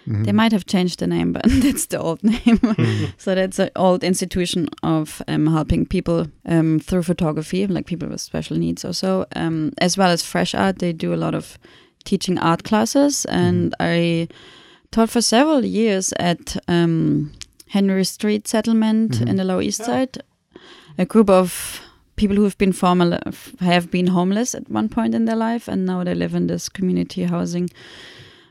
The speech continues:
Speaker 2: And this has been a great experience, yeah.
Speaker 3: Yeah, I
Speaker 2: First of all, working the Lower East Side, I really enjoyed it. <laughs>
Speaker 3: Yeah, I, I, I worked
Speaker 2: And,
Speaker 3: down there for a
Speaker 2: yeah.
Speaker 3: long time, and I photographed kids who used to go to this private school down there
Speaker 2: Mm-hmm.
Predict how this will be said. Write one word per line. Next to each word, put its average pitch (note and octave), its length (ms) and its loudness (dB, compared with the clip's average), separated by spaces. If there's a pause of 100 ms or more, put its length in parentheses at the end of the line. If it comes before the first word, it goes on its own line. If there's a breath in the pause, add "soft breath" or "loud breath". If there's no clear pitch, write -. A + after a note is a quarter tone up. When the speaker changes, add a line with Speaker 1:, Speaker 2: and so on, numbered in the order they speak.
Speaker 2:
And F3 380 -2
this G#3 100 0
has C4 100 -6
been G#3 180 -2
a F#3+ 60 -2
great F3+ 200 4
experience, F#3+ 800 0
yeah. F3+ 320 -2 (160)
Speaker 3:
Yeah, - 100 -20
I - 60 -16
Speaker 2:
First A#3 180 6
of A3+ 100 2
all, G#3+ 120 6
working F#3 340 2
the F#3 60 -2
Lower F3+ 240 0
East D#3+ 200 -4
Side, A3 240 -4
I - 40 -8
really F#3 300 -4
enjoyed D#3+ 380 -2
it. G#3+ 140 -6
<laughs> E4 300 0
Speaker 3:
Yeah, D#4 240 2
I, - 120 0 (140)
I, C#4+ 240 0
I A#2 40 2
worked C3+ 200 2
Speaker 2:
And, - 40 -4
Speaker 3:
down B2 180 2
there G#2+ 100 0
for G2+ 100 -2
a G#2+ 40 2
Speaker 2:
yeah. G#2 60 2
Speaker 3:
long A2+ 140 2
time, A2+ 160 -2
and G#2+ 80 2
I A2 40 2
photographed A#2 600 0
kids D#3 280 0
who C3+ 100 -2
used A#2 240 0
to A#2 60 -2
go A2 140 0
to G#2+ 100 2
this G#2 220 0
private A#2+ 480 0
school D3+ 300 2
down F#2 260 0
there F2 220 -4
Speaker 2:
Mm-hmm. G3 260 2